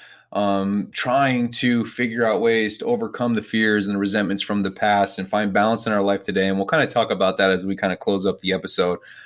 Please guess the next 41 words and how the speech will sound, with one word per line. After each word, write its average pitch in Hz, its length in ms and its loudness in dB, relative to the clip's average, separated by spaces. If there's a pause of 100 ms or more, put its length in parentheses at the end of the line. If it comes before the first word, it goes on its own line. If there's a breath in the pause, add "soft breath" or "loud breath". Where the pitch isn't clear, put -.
(160 loud breath)
So - 160 2
ultimately, 160 480 4
I 127 80 2
sat 131 240 4
in 123 60 -2
the 110 80 -2
hole 120 180 4
for - 100 -4
about 104 240 2
ninety 113 280 0
days. 110 260 2
My 95 120 -4
phones 117 340 -2
were 110 120 2
off. 110 200 4
I 98 80 0
didn't 92 180 -6
talk 113 300 -2
to 131 60 -6
her 117 120 -2
for 113 140 -6
the 101 80 -4
whole 120 180 -4
time. 110 360 0
It 107 40 -6
was 101 80 -8
about 87 260 -4
three 131 200 -2
months. 113 480 -2 (380 loud breath)
I - 80 -6
wasn't 117 280 2
able 120 220 0
to 107 60 -2
speak 117 360 -4
with 107 120 -6
her. 113 220 4
She, 117 300 -4
we 110 180 -6
wrote 117 400 0
letters, 127 640 2 (120)
um, 98 500 0